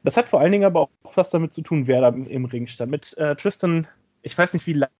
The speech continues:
lange wir schon in Kontakt stehen, wie lange wir uns schon kennen. Ich ha-, freue mich jedes Mal wieder. Er weiß, dass er mit einem Ringrichter wie mir auch seine Späße machen kann. Es gab bei manchen Shows, hat er mir seine Franz-, Frankreich-Flagge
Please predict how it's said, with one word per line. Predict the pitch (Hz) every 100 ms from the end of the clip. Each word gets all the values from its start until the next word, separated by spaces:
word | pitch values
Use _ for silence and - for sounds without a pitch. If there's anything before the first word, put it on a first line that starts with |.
| -
lange | 135 170
wir | 151
schon | 147 151
in | 135
Kontakt | 143 - 151
stehen, | - 151 135
wie |
lange | 131 147 143
wir | 143
uns | 139
schon | 139
kennen. | 135 131 139 _ -
Ich | 131 -
ha-, |
freue | - 175
mich | 180 190
jedes | 170 156
Mal | 143
wieder. | 170 165
Er | 143 131 143
weiß, | 135 170 170
dass | 160 147
er |
mit | 147 147
einem | 147 143
Ringrichter | 151 165 151 - 131
wie | 131
mir | 135 160 165 - - - -
auch | 139
seine | 143 131
Späße | 123 - 180 -
machen | 160 147 151
kann. | - 151 147 147 143
Es | -
gab | - 131
bei | 131 123 127
manchen | 127 139 -
Shows, | 143 147 151 151
hat | 147
er | 135
mir | 139
seine | 131 139
Franz-, | 127 - -
Frankreich-Flagge | - 190 151 - - 160 165 160